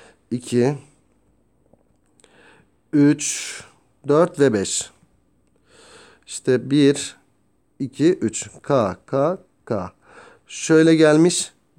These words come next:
şöyle gelmiş. Şu alanı, şu alanı, tüm alana oranı isteniliyor bizden arkadaşlar. Şu alanın tüm alana oranı isteniliyor. Arkadaşlar bu şekilde işlemleri yaparken şuna bakın.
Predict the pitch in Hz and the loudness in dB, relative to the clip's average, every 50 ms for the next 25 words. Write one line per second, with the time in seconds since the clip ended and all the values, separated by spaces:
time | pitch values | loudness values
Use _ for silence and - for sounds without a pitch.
0 | 156 147 - - - - 143 143 139 123 120 110 104 95 90 82 80 - - - | -20 -20 -20 -14 -2 2 4 4 4 4 2 0 0 -2 -4 -6 -8 -10 -12 -14
1 | - - _ _ _ _ _ _ _ _ _ _ _ _ _ - - - - - | -14 -18 _ _ _ _ _ _ _ _ _ _ _ _ _ -20 -16 -14 -2 0
2 | 185 - 143 143 143 139 135 147 175 190 190 190 - - _ _ _ _ _ _ | 2 4 6 6 6 6 6 6 6 4 4 2 -2 -16 _ _ _ _ _ _
3 | _ _ _ _ _ _ _ _ _ - - 175 170 147 143 143 135 143 165 185 | _ _ _ _ _ _ _ _ _ -8 -2 0 2 4 4 4 4 4 4 4
4 | 190 - - _ _ - _ _ _ _ _ _ _ _ _ _ _ _ _ _ | 2 0 -6 _ _ -20 _ _ _ _ _ _ _ _ _ _ _ _ _ _
5 | _ _ _ _ _ _ _ - 175 175 165 151 143 139 143 175 180 - 147 151 | _ _ _ _ _ _ _ -2 0 2 4 4 4 4 4 4 4 4 4 6
6 | 151 147 147 160 151 - - - 143 135 131 135 156 175 156 131 120 120 127 117 | 6 6 6 6 4 2 2 2 2 2 2 4 4 4 2 2 2 2 2 2
7 | 107 104 - 101 92 98 - - - - - - _ _ 117 - - - - - | 0 0 -2 -4 -4 -4 -4 -4 -8 -10 -12 -14 _ _ -20 -20 -20 -20 -16 -14
8 | - - - - - 180 170 156 139 127 113 110 113 117 135 175 196 190 - _ | -14 -12 -12 -8 -4 0 2 4 4 4 4 2 2 2 2 0 0 -4 -10 _
9 | _ _ _ _ _ _ _ _ _ _ - 175 165 147 131 120 113 113 104 127 | _ _ _ _ _ _ _ _ _ _ -2 0 2 2 4 4 2 2 4 4
10 | 143 139 131 151 165 170 - - 123 107 95 90 87 92 - _ - - - - | 4 4 4 4 2 2 0 -2 -2 -2 -2 -2 -6 -8 -10 _ -20 -20 -20 -20
11 | - _ - - 151 160 - 196 202 190 170 - 151 123 - 127 127 135 139 175 | -20 _ -4 0 0 2 4 4 4 6 6 4 4 2 0 -4 -8 -2 2 2
12 | 196 190 - - - 175 160 165 165 160 151 170 165 - 143 143 - - 160 156 | 2 2 2 2 2 2 4 4 0 2 2 0 0 2 0 0 0 2 4 4
13 | 160 160 156 156 175 165 151 139 - 156 156 147 - 151 156 160 156 - - 147 | 6 6 6 6 6 4 4 4 4 2 0 2 2 2 2 2 0 -2 0 0
14 | 147 143 127 113 - 95 90 87 | 2 2 2 0 -2 -4 -10 -10